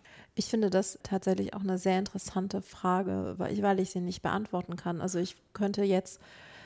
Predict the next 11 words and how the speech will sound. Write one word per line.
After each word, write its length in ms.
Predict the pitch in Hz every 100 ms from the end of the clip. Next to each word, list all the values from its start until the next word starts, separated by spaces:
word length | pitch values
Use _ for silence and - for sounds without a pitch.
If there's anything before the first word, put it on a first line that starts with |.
| - _ -
äh, 360 | 349 220 202 202 - - -
ich, 260 | - -
also 340 | 190 185 185 -
ich 300 | - 190 - -
fürchte, 380 | - - 208 -
ich 140 | 185
neige 280 | 196 190 190
da 120 | 180
ein 160 | 175 180
bisschen 360 | 185 - 185 175
zur 260 | - 170